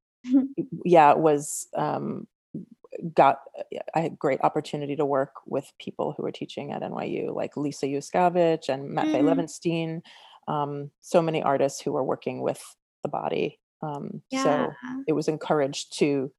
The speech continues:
Speaker 2: put autobiography in art.
Speaker 1: Mm-hmm.
Speaker 2: Yeah.
Speaker 1: Yeah. That's kinda where I came from too, although I feel like it was, um,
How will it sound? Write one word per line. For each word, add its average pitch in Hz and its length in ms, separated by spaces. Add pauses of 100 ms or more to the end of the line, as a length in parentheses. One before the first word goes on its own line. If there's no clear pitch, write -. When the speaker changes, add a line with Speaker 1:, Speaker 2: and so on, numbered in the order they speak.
(180)
Speaker 2:
put - 220
autobiography 147 760
in 127 100
art. - 340 (340)
Speaker 1:
Mm-hmm. 302 540 (220)
Speaker 2:
Yeah. 254 500
Speaker 1:
Yeah. - 20 (200)
That's 381 280
kinda 508 220 (100)
where 285 180
I 277 140
came 330 360
from 269 340
too, 302 220
although 254 320
I 247 160
feel 285 200
like 339 220
it 359 120
was, 269 340
um, 233 640